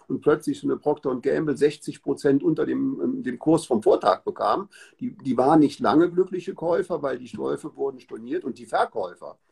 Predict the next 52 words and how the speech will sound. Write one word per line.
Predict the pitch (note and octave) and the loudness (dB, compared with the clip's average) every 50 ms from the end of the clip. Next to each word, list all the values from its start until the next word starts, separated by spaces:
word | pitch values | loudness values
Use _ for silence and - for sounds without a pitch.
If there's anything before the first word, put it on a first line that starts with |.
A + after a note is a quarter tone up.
| _ _ _ _ _ _ - | _ _ _ _ _ _ -10
ja, | A2+ B2 | -8 -6
die | B2+ C#3 C3 | -4 -2 0
jetzt | C3+ C3 B2 - - | 0 0 0 0 -2
dachten, | C#3 C#3+ - - - B2+ A2+ | -2 -2 -2 -6 -8 -8 -6
was | A#2+ A2+ - | -6 -8 -8
ist | - D#3 - | -10 -8 -2
denn | C3+ A2+ G#2+ | -2 0 0
da | - - | 0 -2
passiert? | - - A#2 G2+ - - G#2 F#2 F2 - - | -2 -2 -2 -4 -4 -6 -8 -8 -8 -8 -10
Ich | - - - | -10 -2 4
wollte | A#2+ C#3 D#3 - - - | 6 6 6 6 4 0
eigentlich | B2+ B2+ B2 A2+ - - | 2 2 0 -2 0 0
Gewinne | A#2+ G#2 B2 - D4+ G#3 | 2 4 4 4 6 6
mitnehmen. | D3+ A#2 G#2 G#2 G2 G#2 B2 C#3 D3+ D#3+ | 6 4 4 2 2 2 2 2 2 0
Ich | - - | -4 -2
war | C3+ C3+ C3+ | 0 0 2
mit, | C3 C3 - _ _ - - - | 0 0 -2 _ _ -4 -4 -2
mit | B2 B2 B2 | -2 -2 0
der | C3+ B2 | -2 -2
Procter | - - C#3 C#3 - - B2+ | 0 2 0 0 0 0 -4
und | A#2+ A2 | -2 0
Gamble | B2 C3+ C#3 C#3 C3+ A#2+ | 0 0 0 0 -2 -4
fünfzig | - D#3 D3 D3 D3 - B2 A#2 - | -4 -4 -6 -6 -6 -10 -14 -12 -6
Prozent | - C3 A#2+ - C3 B2+ B2+ C3 | -2 -2 -2 0 0 0 0 0
im | A#2 A2 | 0 -2
Plus | G2+ A2+ C#3+ G3+ A#3 - - _ - - - - - | 0 2 2 2 2 0 -6 _ -20 -20 -20 -8 0
und | - | 4
jetzt | C3+ C#3 C#3 - - | 4 4 4 4 2
bin | D3+ D3 | 2 2
ich | D3 D3 - | 2 2 2
mit | C3+ A2+ - | -4 -4 -2
zehn | - D3 D3+ D3+ | -2 -2 -2 -2
Prozent | - - B2 - - B2+ B2+ A2+ | -2 -4 -6 -4 -2 -2 0 2
Minus | C#3 A3 D#4+ C4 - - - - | 2 2 4 4 2 2 0 -2
raus, | F2+ E2+ F2+ A#2+ F#3 G#3+ G#3 | -2 0 0 0 0 -2 -4
ja, | - - A#2 E3+ - _ _ _ _ - | -4 -4 -4 -4 -4 _ _ _ _ 0
weil | B2+ C#3 - | 0 2 2
eben | D#3+ D3 C3 C3 C3 | 2 2 2 2 0
diese | A2+ A#2 A#2+ A2+ B2 A#2+ A#2 A#2+ - - | 0 -2 -2 -2 0 0 -2 -2 -4 -6
Aktie | A#2+ B2 - - - A#2 | -6 -6 -6 -2 -2 0
dann | A2+ A#2 A2+ | 0 0 0
plötzlich | A2+ A#2+ A#2 A2+ - A#2+ G#2 | -2 -2 -4 -2 -4 -6 -2
sechzig | - B2 A#2 - - A#2+ G#2+ - | -2 -2 -2 -2 -4 -10 -8 -6
Prozent | - A#2 A2+ - A#2+ A#2+ B2 | -6 -4 0 2 2 2 2
oder | B2 A#2 A2+ A2 | 0 -2 -2 -2
was | A2+ A2+ A2+ | 0 0 0
es | A#2+ A#2 | 0 0
da | - A#2 A2 | 0 0 0
an | A2+ A2+ | 2 0
dem | A2+ A2 G#2+ | 0 -2 -2
Tag | - - - - | -4 -6 -4 0
war, | B2 A#2 B2+ B2+ | 2 2 2 0